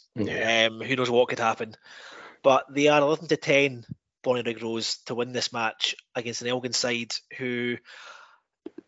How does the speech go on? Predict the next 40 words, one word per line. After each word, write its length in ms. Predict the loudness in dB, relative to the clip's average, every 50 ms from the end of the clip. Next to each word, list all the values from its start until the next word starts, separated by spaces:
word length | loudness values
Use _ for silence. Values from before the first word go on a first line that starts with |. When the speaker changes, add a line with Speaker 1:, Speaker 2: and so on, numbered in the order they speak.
| _ 4
Speaker 2:
are 80 | 6
already 340 | 6 6 6 4 4 4 4
up, 200 | 4 4 2 -2 -14 -14 -16 -18 -20 -20 -16 -12
who 200 | -8 -6 -4 -4
have 140 | -4 -4 -2
guaranteed 440 | -2 -2 -2 -2 -4 -6 -8 -4 -2
safety. 500 | -2 0 0 -2 -2 -2 -4 -2 0 0 -2 -2 -2
I 40 | -8
think 140 | -8 -6
that 60 | -6 -4
was 100 | -6 -4
courtesy 380 | -2 -2 -2 -2 0 -2 0
of 60 | 0
a, 160 | 0 0 0 -2 -6 _ 2 4
a 60 | 6
Ross 220 | 8 8 6 6
Draper 400 | 4 6 6 6 8 6 6 4 4 -6 _ _ _ _ _ _ _ -20 -10 -2
last 280 | 0 2 2 2 2 0
minute 200 | -2 -2 0 2
goal 200 | 2 2 4 6
last 240 | 6 6 4 4 0
weekend 480 | -2 2 2 2 2 2 -2 -10 -10 -12 -12 -14
to 80 | -12 -10
keep 340 | -8 -8 -10 -10 _ -20 -20 -20 _ _ -10
them 120 | -8 -8
in 100 | -6 -4
the 80 | -2 2
league, 280 | 2 2 2 0 -4 -14 -14 -16 _ -6
Speaker 1:
Mm-hmm. 240 | -4 -2 0 2 2
Speaker 2:
or 180 | 0 0 -4 -8 _ _ -14
to 80 | -8
keep 100 | -8 -6
them 200 | -6 -6 -8 -4 2
off 200 | 2 2 2 2
the 60 | 0
bottom 240 | 2 2 2 2 2
spot, 280 | -2 -2 0 0 0 0 -2 -6
which 140 | -6 -6 -4
is 80 | -4
great. 320 | 0 0 2 2 0 -2